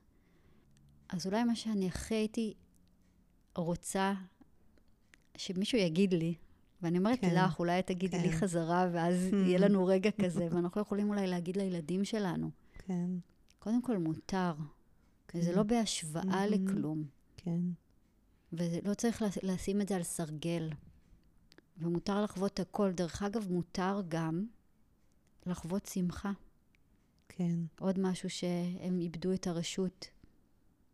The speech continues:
Speaker 1: כן, מותר. מותר לעשות אהבה.
Speaker 2: כן.
Speaker 1: ילדים, מותר לעשות אהבה.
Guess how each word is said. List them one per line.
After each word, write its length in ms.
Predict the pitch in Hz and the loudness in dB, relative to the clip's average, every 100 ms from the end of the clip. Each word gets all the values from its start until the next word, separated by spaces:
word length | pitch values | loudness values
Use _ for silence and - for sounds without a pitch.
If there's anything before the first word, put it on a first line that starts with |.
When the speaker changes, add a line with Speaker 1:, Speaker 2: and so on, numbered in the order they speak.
| _ _ _ _ _ _ - | _ _ _ _ _ _ -8
Speaker 1:
כן, 240 | 208 208 196 | -4 0 0
מותר. 440 | 175 - 202 196 185 - - 180 | -2 -2 -2 0 -4 -10 -8 -4
מותר 240 | - 220 | 2 4
לעשות 380 | 220 - 196 - | 4 2 0 2
אהבה. 380 | 190 160 170 185 - | 0 0 -2 -4 -6
Speaker 2:
כן. 340 | - 180 165 165 | -6 -2 -2 0
Speaker 1:
ילדים, 640 | 190 180 165 202 226 233 208 | 0 0 0 2 2 2 0
מותר 340 | 180 - 202 | -2 -2 -2
לעשות 380 | 208 202 190 185 | -2 -2 -4 -4
אהבה. 320 | 190 170 170 | -2 -2 -2